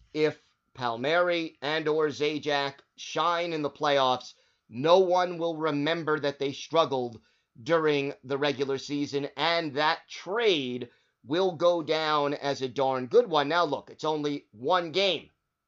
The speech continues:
but Palmieri, definitely one of the big reasons why this Islander team won game one. And, uh,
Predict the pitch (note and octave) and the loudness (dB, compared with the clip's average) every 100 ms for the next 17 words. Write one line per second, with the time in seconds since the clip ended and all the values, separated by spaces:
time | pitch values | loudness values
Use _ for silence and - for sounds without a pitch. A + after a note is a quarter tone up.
0 | _ E3+ D3 - _ _ _ _ D#3+ C#3+ | _ 4 4 0 _ _ _ _ 0 2
1 | D3 E3+ E3 C#3 B2+ - _ _ _ _ | 2 2 2 0 -4 -12 _ _ _ _
2 | _ _ _ _ _ _ F#3+ G3 D#3+ D3 | _ _ _ _ _ _ -2 -2 -2 -6
3 | C#3 C3+ C3 C3 A#2+ B2 F3+ D#3+ C3+ G#2 | -4 -4 -4 -8 -10 -4 -2 -2 -4 -8
4 | G2 F#3 G3+ D#3+ D#3 B2+ D#3 A3 F#3+ C#3 | 2 6 6 4 -6 -8 -8 -8 -6 -6
5 | G2 F2 F#2+ - _ _ _ A2 B2 F3 | -6 -12 -20 -20 _ _ _ -4 4 6
6 | F3+ E3+ D#3+ D#3+ C#3 D#3 D#3 D3+ D3+ D3 | 6 4 2 -2 -4 -6 -4 -4 -2 -2
7 | C#3 C3 C3 - D3 C3+ B2 A2+ - _ | -2 -4 -6 -4 -4 -2 -4 -8 -16 _
8 | - A2 C#3+ E3 D3+ D3 - - G#2+ D3 | -20 -2 4 4 4 0 -6 -18 -4 -2
9 | C#3+ C#3 C3+ - A#2 C3+ D#3+ D#3 D3 D3+ | 0 0 -4 -10 -4 2 4 4 0 -4
10 | _ C3 C3+ C3 B2+ B2+ B2+ A#2+ | _ -2 0 0 0 -4 -8 -12